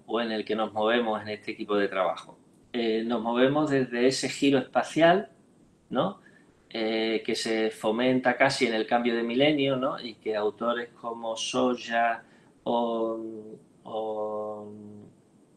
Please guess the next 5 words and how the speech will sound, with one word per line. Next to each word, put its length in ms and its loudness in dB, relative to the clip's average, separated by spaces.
o 140 0
Rogel 760 4
o 560 0
David 400 2
Hervey, 500 4